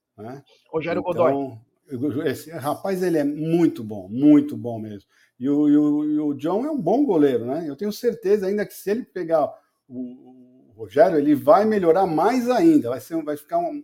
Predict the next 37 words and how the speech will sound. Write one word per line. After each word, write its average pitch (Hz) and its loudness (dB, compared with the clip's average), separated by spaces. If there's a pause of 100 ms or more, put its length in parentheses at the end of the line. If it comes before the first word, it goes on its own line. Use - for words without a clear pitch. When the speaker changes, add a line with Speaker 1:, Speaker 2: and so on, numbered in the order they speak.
Speaker 1:
é 214 -20
como 415 -8
o - 2
Lomba. 170 6
O 139 2
Lomba, 233 6 (300)
o 247 -8
Lomba 294 2
era 269 -4
meia 254 -2
boca, 185 0
viu? 143 0
Ele 143 4
não 156 4
era 277 0
tudo 294 -4
isso 277 -4
aí, 294 0
não, 147 0 (480)
né? 143 -10 (100)
Tanto 120 -10
é 160 4
que 185 -10
o 202 -10
pessoal 190 -2
do 147 0
Inter 220 2
queria 226 -2
ele 240 0
fora 185 0
lá 214 0
do, 208 0
do, 175 -6
do, 170 -4
do 175 -4
Inter, 135 0
né? 131 -10